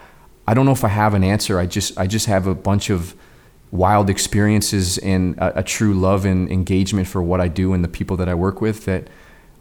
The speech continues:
I think over time, you know, sharing in those experiences and, and being so involved, uh, with so many people and so many different student athletes and different coaches and whatnot,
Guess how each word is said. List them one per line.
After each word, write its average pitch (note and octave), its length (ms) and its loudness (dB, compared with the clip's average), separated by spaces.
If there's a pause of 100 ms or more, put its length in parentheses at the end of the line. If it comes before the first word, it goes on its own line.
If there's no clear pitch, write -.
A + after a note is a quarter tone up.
(200)
I - 80 0
think A2 240 2
over F#2+ 220 2
time, G2 840 0 (640)
you G#2+ 120 -2
know, F#2 80 2
sharing G2 500 2
in F#2+ 80 4
those F#2 200 2
experiences F#2+ 760 0
and, F2+ 260 -2 (280)
and F#2 160 2
being G2 180 4
so G2 300 2
involved, F#2 560 2 (600)
uh, D2+ 160 -4
with F#2 200 0
so G2+ 280 2
many F#2+ 380 4
people G#2 480 -2
and F#2 100 0
so F#2+ 160 -2
many F#2+ 160 2
different F2+ 460 -4
student F2+ 320 0
athletes F#2 480 -2
and F2 100 -2
different F#2 280 -4
coaches F#2+ 380 -4
and F#2+ 120 2
whatnot, G2 380 0